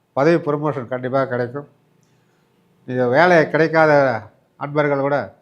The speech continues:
இந்த சுக்கிர, உச்சபெற்ற சுக்கிரனால உங்களுக்கு கண்டிப்பாக வேலை கிடைக்கும். எப்படி? வேலை கண்டிப்பா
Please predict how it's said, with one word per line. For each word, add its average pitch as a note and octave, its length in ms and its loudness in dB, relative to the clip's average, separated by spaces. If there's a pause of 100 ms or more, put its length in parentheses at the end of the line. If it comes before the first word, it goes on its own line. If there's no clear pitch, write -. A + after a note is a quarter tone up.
(180)
இந்த B2+ 200 -6
சுக்கிர, D#3 220 0 (480)
உச்சபெற்ற D3+ 380 -4
சுக்கிரனால C#3+ 440 0
உங்களுக்கு B2 380 -8 (760)
கண்டிப்பாக C3 500 0 (540)
வேலை B2+ 280 2
கிடைக்கும். B2 340 -2 (680)
எப்படி? D3 180 -2 (600)
வேலை C#3 160 6 (120)
கண்டிப்பா C#3+ 320 2